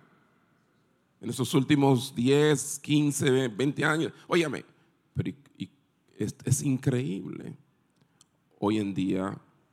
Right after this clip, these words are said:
la rapidez con que nuestra cultura está cambiando, nuestro gobierno,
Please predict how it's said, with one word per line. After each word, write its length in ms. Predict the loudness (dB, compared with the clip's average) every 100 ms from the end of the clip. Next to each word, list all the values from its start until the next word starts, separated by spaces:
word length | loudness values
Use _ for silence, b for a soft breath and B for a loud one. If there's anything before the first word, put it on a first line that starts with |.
| _ _
la 140 | -2
rapidez 680 | 2 2 2 2 4 4 2
con 200 | -2 -4
que 140 | -2 0
nuestra 300 | 0 0 -2
cultura 500 | 0 0 0 2 0
está 220 | -2 -4
cambiando, 600 | -2 -2 2 4 4 4
nuestro 340 | 4 2 2
gobierno, 880 | 6 6 8 8 10 8 8 6 4